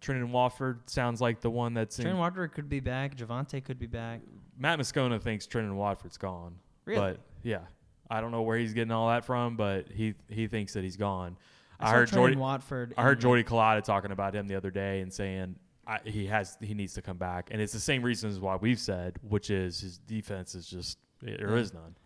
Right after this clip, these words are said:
Speaker 2: I saw that he, uh,
Speaker 1: Offensively, he's
Speaker 2: I
Speaker 1: good.
Speaker 2: saw he's been working on his shot a good bit, and he's, he's actually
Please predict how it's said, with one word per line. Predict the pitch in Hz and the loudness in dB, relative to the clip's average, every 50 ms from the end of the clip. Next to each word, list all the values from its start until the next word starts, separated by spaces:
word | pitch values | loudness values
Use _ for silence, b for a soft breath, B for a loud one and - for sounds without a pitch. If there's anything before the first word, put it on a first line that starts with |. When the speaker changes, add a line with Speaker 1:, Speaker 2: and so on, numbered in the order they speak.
| _ - - | _ -20 -12
Speaker 2:
I | - 127 | -8 -8
saw | 127 - - 147 139 131 123 120 117 | -6 -2 -2 0 0 2 0 -2 -2
that | 117 117 113 110 | -4 -6 -8 -8
he, | 107 127 123 120 120 | -8 -6 -6 -6 -4
uh, | 113 110 107 107 104 - - | -6 -6 -8 -8 -10 0 4
Speaker 1:
Offensively, | 143 180 180 131 107 - 95 90 92 92 | 4 4 4 4 -2 -2 -2 -2 -2 -2
he's | 85 - | -2 -4
Speaker 2:
I | |
Speaker 1:
good. | - - 139 | -4 -4 -2
Speaker 2:
saw | 156 147 | -2 0
he's | 139 135 123 | -2 -2 -4
been | 123 123 117 | -4 -4 -4
working | 117 117 117 113 117 | -4 -4 -6 -6 -8
on | 110 107 104 | -8 -8 -8
his | 104 - | -8 -10
shot | - - 117 113 113 113 | -10 -8 -8 -8 -8 -8
a | 113 | -10
good | 101 98 101 127 135 | -12 -12 -14 -14 -12
bit, | 107 104 104 98 - | -12 -12 -12 -12 -10
and | 123 123 123 | -10 -10 -10
he's, | 120 113 113 - | -10 -12 -14 -14
he's | - 131 120 113 | -14 -12 -6 2
actually | 139 - - - 113 110 | 4 4 4 4 0 -4